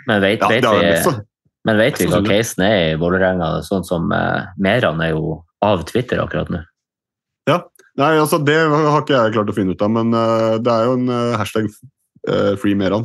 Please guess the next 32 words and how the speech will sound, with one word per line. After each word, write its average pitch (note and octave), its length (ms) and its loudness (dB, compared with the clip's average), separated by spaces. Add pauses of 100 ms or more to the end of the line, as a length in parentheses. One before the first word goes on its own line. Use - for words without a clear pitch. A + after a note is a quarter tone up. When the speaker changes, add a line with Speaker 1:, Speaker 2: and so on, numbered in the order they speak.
(140)
Speaker 2:
eh, G#2 840 -2
som G#2 200 -4
noen G2+ 320 0
har F#2 80 -2
brukt, A2+ 240 -6
så G#2 340 -2 (360)
noe C3 240 2
er F#2 60 2
det G#2+ 80 2
jo. A#2 200 -6
Men, C#3 220 2
eh, C#3 320 2 (640)
det, C3+ 240 2 (420)
eh, C3+ 160 0
det C#3 100 0
er C#3+ 120 0
ikke D3+ 220 0
der A2+ 340 2
det C#3 120 2
lugger, D3 360 2 (240)
tenker B2 240 0
jeg. D3+ 320 0
<laughs> E3+ 100 0
Altså, C#3 300 2 (160)
hvis D3+ 180 2
vi C3+ 400 2
skal D3 160 0
se C3+ 140 2
på C3+ 160 2
Vålerenga. B2 400 0 (420)
Eh, C3+ 380 2
nei, C#3+ 160 2